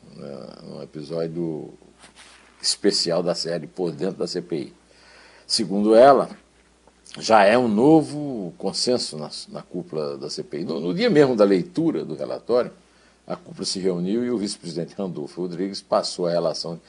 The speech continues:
de mais sete nomes passíveis, né? Entre os novos indiciados, o reverendo Hamilton Gomes de Paula,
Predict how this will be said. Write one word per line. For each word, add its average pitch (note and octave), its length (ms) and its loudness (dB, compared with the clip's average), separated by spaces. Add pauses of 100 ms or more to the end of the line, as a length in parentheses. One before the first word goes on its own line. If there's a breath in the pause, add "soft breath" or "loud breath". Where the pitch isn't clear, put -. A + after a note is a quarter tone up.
(240 soft breath)
de F2 80 -8
mais G#2+ 220 -2
sete G#2+ 320 0
nomes F#2 320 -2
passíveis, - 640 0
né? E2 140 -14 (640 soft breath)
Entre F#2+ 200 -4
os F#2 100 -2
novos F#2+ 280 2
indiciados, A#2 840 4
o F#2+ 80 -6
reverendo F#2+ 500 0
Hamilton A2 560 0
Gomes F2 240 -2
de E3+ 80 -2
Paula, A#2+ 400 4